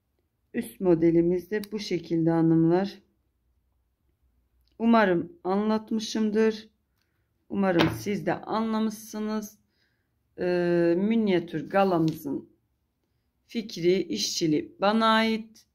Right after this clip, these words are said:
Yapan arkadaşlarım, yapmanızı tavsiye ederim. Yapan arkadaşlarım da olursa, beni etiketlerse çok memnun olurum.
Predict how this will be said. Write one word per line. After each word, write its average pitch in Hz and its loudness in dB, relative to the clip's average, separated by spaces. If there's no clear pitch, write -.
Yapan 208 -2
arkadaşlarım, 165 -2
yapmanızı 240 2
tavsiye 220 0
ederim. 185 0
Yapan 233 -4
arkadaşlarım 180 -2
da - -2
olursa, 220 0
beni 208 2
etiketlerse 202 -2
çok 208 -10
memnun 170 2
olurum. 165 0